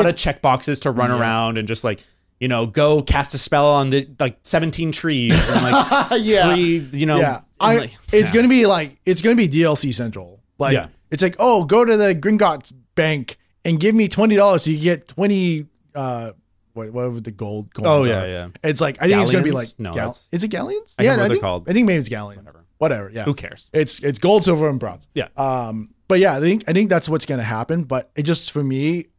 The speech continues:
Speaker 1: just growing up with the books, 'cause when I read Harry Potter, I was like, I c-, was kinda, like, really lucky when I started reading them was I was the same age as Harry.
Speaker 2: Mm,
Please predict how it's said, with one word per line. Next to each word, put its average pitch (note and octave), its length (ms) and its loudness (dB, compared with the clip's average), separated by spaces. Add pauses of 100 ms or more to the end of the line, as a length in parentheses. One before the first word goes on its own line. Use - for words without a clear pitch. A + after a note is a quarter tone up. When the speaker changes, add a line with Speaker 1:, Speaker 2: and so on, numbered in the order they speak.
(160)
Speaker 1:
just B2+ 240 -6
growing B2 400 -6
up A#2 180 -10
with A#2 100 -12
the B2 60 -10
books, C#3+ 280 -6
'cause C3+ 180 -2
when D#3 180 -2
I G3+ 260 2
read C3+ 560 -4
Harry B2+ 320 -4
Potter, B2 540 -6 (460)
I C3 540 -4
was B2 240 -6
like, G#2+ 280 -12 (380)
I E3 180 0
c-, - 100 -4
was E3 180 2
kinda, F#3+ 240 2
like, D#3+ 260 2
really D#3 720 2 (720)
lucky C#3+ 600 -2
when A#2 160 -8
I - 80 -8
started A#2 300 -6
reading C3+ 280 -4
them F3+ 200 -4
was B2 280 -6
I B2+ 140 -4
was B2 220 -4
the A2+ 100 -8
same B2+ 320 -4
age G#2+ 220 -20
as A2+ 140 -8
Harry. C#3+ 460 -6 (280)
Speaker 2:
Mm, C#3+ 320 -2